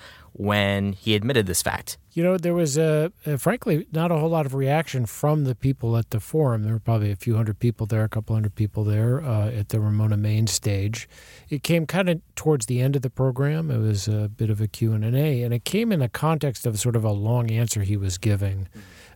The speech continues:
Speaker 2: about this case of the Navy chief, Edward Gallagher, um, which is very supportive of the chief, very critical of the prosecution.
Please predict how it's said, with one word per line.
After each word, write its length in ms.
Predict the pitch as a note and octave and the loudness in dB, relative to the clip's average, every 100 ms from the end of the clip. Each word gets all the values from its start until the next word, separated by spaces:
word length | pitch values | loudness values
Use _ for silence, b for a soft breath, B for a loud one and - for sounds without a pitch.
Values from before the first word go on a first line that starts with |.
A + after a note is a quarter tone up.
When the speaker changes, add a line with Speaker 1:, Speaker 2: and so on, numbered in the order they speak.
| - | -4
Speaker 2:
about 420 | A2+ A#2+ A#2 - | 0 2 0 0
this 220 | - G2+ | -2 -2
case 460 | - C3 G#2 F#2+ - | 2 2 2 0 -2
of 220 | G2+ F#2 | -2 -2
the 160 | G2 F#2+ | -2 0
Navy 320 | G2 F#2+ G2 | -2 -2 -4
chief, 360 | - G#2+ G2 - | -4 -4 -4 -6
Edward 300 | G#2 G#2 F#2+ | -4 -4 -2
Gallagher, 640 | G2+ G2+ G2+ G2 F#2+ F#2+ - - | -2 0 -2 -4 -8 -10 -12 -6
um, 400 | G#2+ G#2 G2+ G#2 | -2 -2 -2 -6
which 220 | G2+ - | -8 -8
is 20 | |
very 320 | - G2 G2 - - | -6 -6 -6 -16 -12
supportive 480 | - B2 D#3+ D#3 C3+ | -10 -2 0 2 0
of 320 | B2 G#2+ - | 0 -4 -4
the 140 | A#2+ | -4
chief, 300 | - G#2+ G2 | -2 -2 -2
very 180 | G#2 G2 | -2 -4
critical 400 | - G2+ G2+ G2+ | -2 -2 -2 -4
of 100 | F#2+ | -4
the 80 | G#2+ | -8
prosecution. 840 | - G2 - G2+ B2 A#2+ G2+ | -2 -2 -2 0 2 2 -2